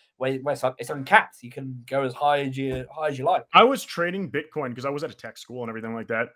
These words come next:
Speaker 2: Just messed
Speaker 1: Yeah.
Speaker 2: around with that stuff. Traded Bitcoin, mined some of it, all that stuff. I was buying and selling Bitcoin when it was twenty-five dollars a coin.
Speaker 1: Yeah, that's ridiculous.
Speaker 2: At one point, I had a hundred fifty Bitcoin.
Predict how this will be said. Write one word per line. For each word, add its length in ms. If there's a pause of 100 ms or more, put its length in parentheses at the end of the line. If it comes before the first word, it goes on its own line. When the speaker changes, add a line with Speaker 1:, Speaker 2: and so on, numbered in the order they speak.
(240)
Speaker 2:
Just 160
messed 220
Speaker 1:
Yeah. 60
Speaker 2:
around 100
with 80
that 140
stuff. 260 (340)
Traded 240
Bitcoin, 600
mined 340
some 220
of 80
it, 160
all 120
that 140
stuff. 220 (1400)
I 120
was 200
buying 680 (440)
and 420
selling 540
Bitcoin 540
when 140
it 60
was 180
twenty-five 580
dollars 260
a 60
coin. 280 (640)
Speaker 1:
Yeah, 180
that's 160
ridiculous. 580 (320)
Speaker 2:
At 120
one 160
point, 220
I 100
had 160
a 40
hundred 300
fifty 220
Bitcoin. 380